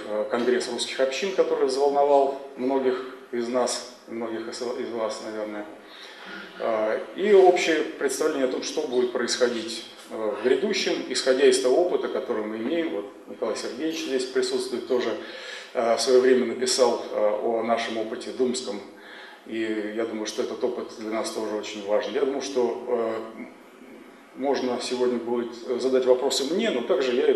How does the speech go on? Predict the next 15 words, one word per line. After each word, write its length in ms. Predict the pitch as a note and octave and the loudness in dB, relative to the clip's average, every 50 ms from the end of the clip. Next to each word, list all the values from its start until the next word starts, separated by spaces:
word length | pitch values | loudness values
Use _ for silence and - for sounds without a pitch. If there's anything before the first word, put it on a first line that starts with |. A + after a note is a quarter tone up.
| - - | 2 0
приглашаю 680 | A#2+ A#2 A2 A#2+ B2 A#2+ - - C#3+ B2+ A#2 - - - | -2 -2 2 4 4 4 4 6 6 6 6 6 2 0
тех, 180 | B2+ B2 - - | -2 -2 -2 -4
кто 320 | - - G#2+ G2+ - - - - - - - - - - - | -6 -6 -6 -6 -6 -8 -14 -16 -16 -14 -14 -16 -12 -8 -6
хочет 280 | D#3 C#3 - - - | -6 -4 -4 -4 -2
поразмышлять 600 | - D#3+ D#3+ C#3+ D#3+ F3+ F#3+ F#3 G#3 G#3+ G#3+ F#3+ - | 0 0 0 2 2 2 2 4 6 8 8 8 6
на 60 | C3 | 4
эти 220 | B2+ B2 B2 C3+ | 4 2 2 0
темы, 340 | C3 - G#3+ G#3 - - - | -2 0 2 2 2 2 2
тоже 240 | - D#3+ D#3+ - C3 | 2 2 2 4 4
выступить, 440 | C3+ - G#3 - - - - B2+ A#2 | 4 4 4 2 0 -4 -4 -4 -4
чтобы 260 | - - B2+ A#2+ A#2 | -4 -2 -4 -4 -4
всё 200 | - - G3 F#3 C#3+ | 0 4 6 6 6
не 100 | B2+ B2 | 6 2
превращалось, 800 | A#2+ B2 A#2+ A2 A2+ - - - F3 E3+ D3+ B2 A#2+ A#2+ - - | 0 0 0 0 -2 -2 0 2 6 6 6 6 4 2 -2 -4
э, 200 | G#2+ G#2 G2+ | -4 -4 -4